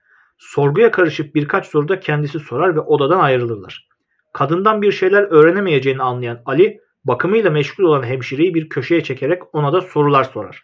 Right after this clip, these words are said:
Hemşire, Supiye Hanım'ın söylediği gibi bir gürültü işitmediğini, ancak tam doktorun öldürüldüğü saatlerde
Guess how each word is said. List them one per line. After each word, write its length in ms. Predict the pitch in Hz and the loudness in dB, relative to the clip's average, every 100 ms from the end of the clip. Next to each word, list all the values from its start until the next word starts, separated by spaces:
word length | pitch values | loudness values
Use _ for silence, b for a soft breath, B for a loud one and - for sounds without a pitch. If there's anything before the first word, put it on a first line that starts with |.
| - | -8
Hemşire, 600 | 147 165 156 190 233 233 | -2 0 0 2 2 2
Supiye 380 | - - 147 233 | -8 -12 0 2
Hanım'ın 340 | 175 165 151 143 | 4 2 0 -2
söylediği 520 | - 135 151 190 160 | -2 0 0 -2 -6
gibi 340 | 143 175 147 | -6 -8 -2
bir 120 | 165 | -2
gürültü 460 | 147 143 135 127 135 | 0 -2 -2 -4 -8
işitmediğini, 800 | 127 190 - 156 123 117 180 - | -8 -10 -8 -6 -4 -4 -4 -2
ancak 380 | 160 165 180 175 | 0 2 0 0
tam 220 | 180 202 | 2 4
doktorun 440 | 175 143 151 139 143 | 2 2 0 -2 -2
öldürüldüğü 540 | 147 135 143 156 175 | 0 0 -2 -2 -2
saatlerde 760 | 180 135 127 - 123 127 202 | -2 0 0 0 -2 2 0